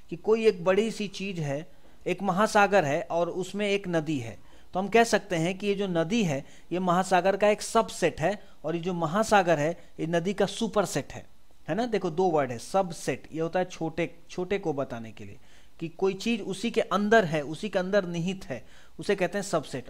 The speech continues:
और एक होता है सुपरसेट। सुपरसेट का मतलब होता है कोई चीज़ जब किसी दूसरे को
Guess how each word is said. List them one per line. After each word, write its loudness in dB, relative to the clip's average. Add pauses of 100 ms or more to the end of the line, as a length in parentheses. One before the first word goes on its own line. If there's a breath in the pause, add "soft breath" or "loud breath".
और -4
एक -4
होता -2
है 2
सुपरसेट। -4 (460 soft breath)
सुपरसेट -2
का 0
मतलब -2
होता -4
है 0
कोई -4
चीज़ -2
जब -2
किसी -6
दूसरे -2
को -2